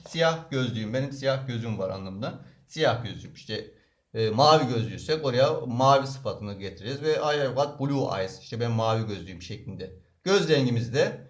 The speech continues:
bu şekilde anlatıyoruz arkadaşlar. "I have got", e, kalıbını biliyoruz. Ondan sonra gözümüzün rengini anlatan renk sıfatını ve eyes kelimesini kullanıyoruz.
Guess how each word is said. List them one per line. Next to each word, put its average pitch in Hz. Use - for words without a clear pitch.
bu 160
şekilde 139
anlatıyoruz 107
arkadaşlar. 139
"I 147
have 131
got", 156
e, 110
kalıbını 110
biliyoruz. 139
Ondan 135
sonra 98
gözümüzün 127
rengini 117
anlatan 92
renk 139
sıfatını 139
ve 135
eyes 123
kelimesini 104
kullanıyoruz. 113